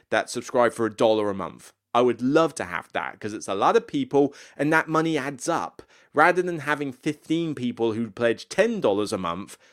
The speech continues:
who can't afford to do ten dollars a month. You wouldn't notice a dollar a month if you subscribe to a bunch of Patreons for that, but you'll notice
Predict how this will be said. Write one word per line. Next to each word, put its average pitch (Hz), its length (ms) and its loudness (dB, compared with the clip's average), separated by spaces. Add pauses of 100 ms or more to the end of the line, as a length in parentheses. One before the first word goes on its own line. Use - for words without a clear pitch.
(140)
who 143 120 0
can't 147 280 -2
afford 139 520 6
to 131 100 -4
do 139 300 6
ten 120 320 -4
dollars 110 320 2
a 113 60 -4
month. 127 360 -4 (280)
You 208 120 -8
wouldn't 220 200 -2
notice 170 440 -2
a 120 60 -4
dollar 92 360 -2
a 82 60 -6
month 85 340 -10
if 90 140 -12
you 92 140 -10
subscribe - 460 -6
to 101 100 -8
a 92 40 -6
bunch 95 220 -8
of 87 80 -14
Patreons 95 480 -6
for 98 80 -8
that, 82 160 -6
but 104 80 -10
you'll 107 180 -4
notice 175 540 0